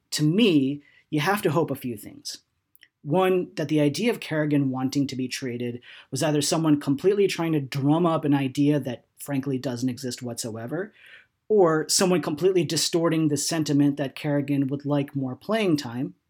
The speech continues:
understandably, and kind of blowing that up into a trade demand. Um, I think in reality, you have to hope that Kerrigan and the front office of Washington can do something,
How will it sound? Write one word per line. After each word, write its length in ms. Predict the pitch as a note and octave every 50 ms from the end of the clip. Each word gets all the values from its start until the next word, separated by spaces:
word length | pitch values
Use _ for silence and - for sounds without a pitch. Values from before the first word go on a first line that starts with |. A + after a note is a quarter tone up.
| _ _ -
understandably, 880 | G#3+ - F#3+ - - - A#2+ G#2 G2+ G#2 G#2+ - A2 A2+ A2+ D3 C#3+ - - - - - - _ -
and 220 | E3+ E3 D#3+ D3+ D3
kind 160 | C#3 E3 E3+
of 280 | D#3+ D3 C#3 - B2+
blowing 520 | - E3 D#3 F3 F3 F3+ F3+ F3+ F3 D#3+ C#3
that 180 | D3+ D3+ C#3+
up 220 | C#3 C3+ C3 - - -
into 260 | C#3+ - - - C3 B2
a 40 | A#2+
trade 320 | - - - B2 A#2 A2
demand. 420 | G#2+ - F#2+ - - _ _ - - _ _ _ _ _ _ _ _ _ _ _ -
Um, 260 | C#3 C#3 C#3 C3+ - _ _ -
I 80 | E3 D3+
think 140 | F3+ F3+
in 120 | F#3 E3+ D#3
reality, 520 | D3+ D#3 D3+ C#3+ C#3+ F3+ A3 A3+ F#3+ F#3
you 180 | G3 F3+ F3+ E3+
have 200 | E3 D#3+ E3 -
to 80 | E3 C#3+
hope 320 | - E3 D#3+ D#3+ D3 -
that 180 | - D3 C#3+ C#3+
Kerrigan 420 | - - E3 E3 F3 D#3+ E3 D#3+
and 100 | D#3+ D3
the 40 | D3
front 260 | C#3+ - E3 D#3 D3
office 480 | D3 C#3+ C#3+ C#3+ D3+ C3+ C3 - - - - - - - - _
of 140 | - C#3 C#3
Washington 580 | C#3+ D3 C#3+ C#3+ - D3 D3 C#3+ C#3+ C#3+ C3+ C3+
can 200 | - C#3 C3 B2+
do 220 | B2+ D#3+ G3 A#3+
something, 540 | A#3+ - D3+ B2+ A#2+ - D3 C#3 D#3 G3+